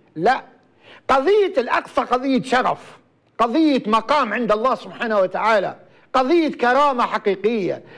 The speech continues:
قضية دين، قضية عقيدة. لكن أنتوا الخبر هذا ما عندكمش، لذلك الله سبحانه وتعالى لا يمكن يعطيكم الشرف هذا،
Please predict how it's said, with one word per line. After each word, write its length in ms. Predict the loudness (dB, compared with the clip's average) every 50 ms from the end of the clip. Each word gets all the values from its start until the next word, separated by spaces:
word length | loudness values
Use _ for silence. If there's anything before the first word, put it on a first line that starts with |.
| -20 _ 0
قضية 420 | 0 0 2 2 2 2 2 2 2
دين، 680 | 0 0 2 2 2 2 2 0 0 -2 -4 -12 -16 -20 -20 -6 -2
قضية 400 | -2 0 2 2 2 2 2 0 0
عقيدة. 680 | 0 0 0 0 0 -2 -2 0 0 0 -2 -2 -2 -4
لكن 220 | -6 -4 -4 -10 -12
أنتوا 160 | -10 -10 -10
الخبر 300 | -6 -4 -2 0 0 0
هذا 120 | 0 0
ما 80 | 0 0
عندكمش، 480 | -2 -2 -2 0 -2 -2 -4 -4 -10 -18 -20 -20 -20 -20 -10 -4
لذلك 520 | -2 0 4 4 2 2 2 0 -2 -2
الله 240 | -2 0 0 0 -2
سبحانه 400 | -2 -6 -10 -6 -2 0 2 2
وتعالى 320 | 2 0 0 0 2 0 0
لا 100 | 2 0
يمكن 340 | 0 0 0 -2 -2 -2 0
يعطيكم 440 | 0 0 -2 -2 -8 -2 -2 -4 -4
الشرف 380 | -4 -6 -4 -4 -4 -4 -6 -8
هذا، 240 | -12 -12 -12 -16